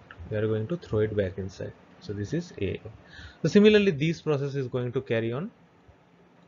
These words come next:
for every input symbol.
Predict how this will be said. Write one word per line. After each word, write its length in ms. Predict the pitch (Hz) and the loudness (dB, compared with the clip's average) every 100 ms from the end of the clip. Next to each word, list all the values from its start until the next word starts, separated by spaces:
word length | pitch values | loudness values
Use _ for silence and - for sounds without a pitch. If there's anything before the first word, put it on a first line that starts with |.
| - _ _ _ - _ _ - - - - | -20 _ _ _ -20 _ _ -20 -20 -20 -2
for 140 | 113 117 | 0 2
every 340 | 117 107 113 110 | 2 4 4 2
input 320 | 104 117 104 | 2 -2 -2
symbol. 420 | 113 104 110 | -2 0 -2